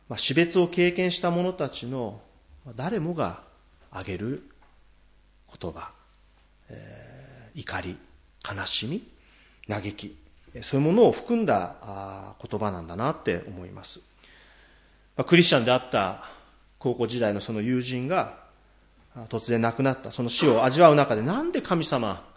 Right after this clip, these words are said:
助けてくれなかったのか」って、えー、そういう感情が私の内側に幾度となく去来しました。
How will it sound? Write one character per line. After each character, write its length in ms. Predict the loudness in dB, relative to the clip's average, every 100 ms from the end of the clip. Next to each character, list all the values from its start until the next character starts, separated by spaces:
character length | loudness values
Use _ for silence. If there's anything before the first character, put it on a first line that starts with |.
| -20 -20 _ -20 _ -10
助 340 | -8 -6 -6
け 40 |
て 60 | -6
く 120 | -8
れ 100 | -8
な 100 | -8
か 100 | -12
っ 40 | -14
た 120 | -16
の 100 | -18
か」 260 | -18 -20
っ 40 | -20
て、 80 | -20 _ _ _ _ _ _ _ _ _ _ _ _ -20
え 260 | -18 -18 -6
ー、 20 |
そ 160 | 2
う 20 | 2
い 20 |
う 40 |
感 220 | 4 2 2
情 120 | 2
が 80 | 0
私 340 | 0 -4 -4
の 380 | -4 -4 -6 -12 -20 _ -14
内 240 | -6 -4
側 260 | -4 -6 -6
に 440 | -4 -4 -6 -14 _ -10
幾 220 | -6 -4
度 100 | -6
と 120 | -6
な 140 | -8
く 320 | -10 -12 -14 -14 _ _
去 140 | -10 -8
来 180 | -8 -8
し 140 | -12
ま 120 | -12
し 100 | -14
た。 80 | -16